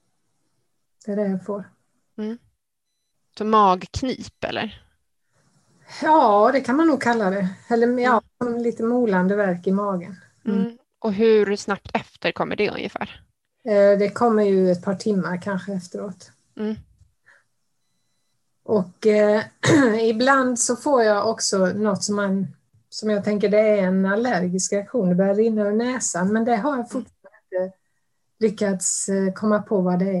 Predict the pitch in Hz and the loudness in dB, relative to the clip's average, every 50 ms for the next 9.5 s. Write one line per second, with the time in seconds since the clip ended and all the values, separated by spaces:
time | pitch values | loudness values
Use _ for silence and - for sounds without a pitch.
0 | 175 185 208 214 - _ _ _ _ _ _ _ _ _ _ _ - - - 208 | -4 -6 -8 -10 -10 _ _ _ _ _ _ _ _ _ _ _ -14 -8 -6 -6
1 | 202 208 208 214 254 185 170 - - - - - _ _ _ - - - 240 240 | -4 0 0 2 2 0 -2 -6 -12 -20 -20 -20 _ _ _ -6 0 0 2 2
2 | 240 233 240 - - 285 247 196 196 196 202 233 247 262 - - 202 190 170 208 | 4 2 2 2 4 4 6 6 6 6 6 6 4 2 2 2 0 2 4 4
3 | 190 185 185 180 - - - 208 202 - - 214 196 - 185 202 196 208 220 214 | 4 6 4 4 2 0 -2 -4 -2 0 2 2 2 2 0 -2 0 2 2 2
4 | 196 - 208 196 185 - 180 185 185 185 170 180 175 - - 190 - - - 180 | 2 2 0 -2 0 0 0 0 2 2 2 2 2 2 0 -4 -4 -4 -6 -6
5 | 175 190 185 190 196 190 - - - 254 240 190 139 - 117 - - 185 - - | -2 -2 0 0 0 -2 -4 -4 -2 0 2 2 2 2 0 -4 -6 -8 -14 -18
6 | - _ - - 175 185 196 - - 180 - - 113 - - 170 202 185 - - | -20 _ -10 -6 -4 -4 -2 -2 -2 -2 -2 -2 -4 -6 -4 -4 -6 -6 -8 -16
7 | _ _ _ - 254 240 233 226 202 202 196 180 180 - - - - 214 214 240 | _ _ _ 4 6 6 6 6 6 4 0 0 -4 -10 -8 -2 2 2 4 4
8 | 262 262 247 247 247 247 247 247 240 - - 190 196 202 202 202 214 180 175 175 | 4 4 6 4 4 4 2 2 0 0 0 0 0 2 2 2 2 2 2 2
9 | 185 190 185 - 190 175 - 202 208 | 0 0 0 -2 -4 -4 -2 -2 0